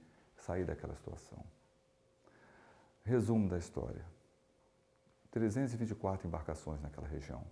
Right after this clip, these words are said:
naquele dia. Apenas uma, apenas uma, apenas uma embarcação sobreviveu. E foi esse barco desse capitão, que era um capitão experiente.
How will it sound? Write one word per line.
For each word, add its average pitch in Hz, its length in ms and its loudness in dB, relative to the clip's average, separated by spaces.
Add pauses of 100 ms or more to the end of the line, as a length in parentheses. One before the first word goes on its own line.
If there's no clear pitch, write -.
(280)
naquele 76 320 -4
dia. - 260 -6 (920)
Apenas 95 500 0
uma, 85 380 0 (1160)
apenas 110 400 0
uma, 73 280 -6 (460)
apenas 82 260 -6
uma 123 180 0
embarcação 78 500 -6 (1040)
sobreviveu. 73 680 -4 (1600)
E 95 60 -6
foi 87 280 0
esse 82 160 -2
barco 76 480 -4 (140)
desse 76 200 -6
capitão, 73 480 -8 (680)
que - 80 -4
era 78 80 2
um 76 60 -4
capitão 76 280 -4
experiente. - 680 -4